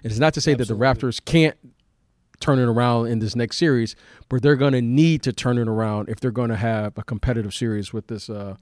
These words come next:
Speaker 1: Milwaukee Bucks team.
Speaker 2: The confidence in, I should say, the confidence we see in the body language and the performance of the Bucks supporting cast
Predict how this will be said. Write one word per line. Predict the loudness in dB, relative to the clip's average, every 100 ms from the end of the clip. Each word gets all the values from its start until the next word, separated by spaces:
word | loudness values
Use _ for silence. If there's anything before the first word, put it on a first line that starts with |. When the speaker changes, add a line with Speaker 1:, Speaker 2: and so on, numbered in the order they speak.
| _ -20 _
Speaker 1:
Milwaukee | -2 -2 -4 -6
Bucks | -8 -10
team. | -12 -14 -16 _ _ _ _ _ _ _
Speaker 2:
The | -16 -16
confidence | -10 -6 -6 -6 -8 -8 -8 -14 -18 -18
in, | -12 -10 -10 -12 -16 -20 _ _ _ _ _ _ _ _ _ _ _ _ _ _ _ _ _ -20
I |
should | -20 -16
say, | -14 -12
the | -14
confidence | -8 -8 -6 -8 -8 -12
we | -14 -8
see | -6 -4 -4 -6 -8 -16 _ _ _ _ _ _ _
in | -14
the | -14
body | -10 -6 -4 -6 -8
language | -12 -12 -14 -16 -16
and | -16
the | -18
performance | -18 -20 -16 -14 -14 -16 -20 -20 -20
of | -20
the | -20
Bucks | -12 -12 -12 -16
supporting | -18 -16 -14 -14 -16
cast | -18 -18 -18 -20 -20 -20